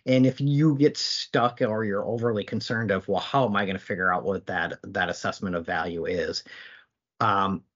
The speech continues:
it, it shouldn't be the last step that you take and you stop and go, "Okay, that's it. I can't go any further 'cause I don't know the answer to this question." The reason why I bring that up is because a lo-, we, we do a lot of assessments for a lot of companies, a lot of industries, et cetera.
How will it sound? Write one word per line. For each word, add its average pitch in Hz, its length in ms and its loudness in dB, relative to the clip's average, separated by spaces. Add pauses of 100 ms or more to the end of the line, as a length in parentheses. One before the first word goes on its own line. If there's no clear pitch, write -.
it, 151 160 0
it - 80 -2
shouldn't 156 340 2
be 120 80 2
the 98 160 -2
last 90 320 -2
step - 240 -6
that - 160 -8
you 95 60 -8
take 87 260 -6
and 92 80 -6
you 90 60 -4
stop 87 400 -4
and 92 80 -4
go, 85 100 0
"Okay, 85 200 -4
that's 82 260 -4
it. 85 120 0
I 87 60 0
can't 85 240 -6
go - 80 -6
any 82 100 -4
further 156 220 4
'cause 113 160 -2
I 110 80 0
don't 98 160 -2
know 87 80 -4
the 95 140 -2
answer 113 240 -4
to - 40 -6
this - 180 -12
question." - 520 -4 (760)
The 151 140 6
reason 160 300 6
why 127 180 2
I 110 60 -4
bring 117 300 -6
that 98 120 -4
up 104 220 -4
is 104 120 -6
because 110 320 -8
a 110 60 -6
lo-, 104 260 -4
we, 143 120 0
we 127 260 0
do 120 140 0
a - 20 2
lot 95 160 -2
of 90 80 -4
assessments 87 480 -8
for 87 160 -6
a 87 60 -2
lot 85 240 -4
of 85 340 -6
companies, 90 460 -6
a - 20 -10
lot 85 160 0
of 82 100 -4 (140)
industries, 87 480 -6
et 87 100 -10
cetera. 87 460 0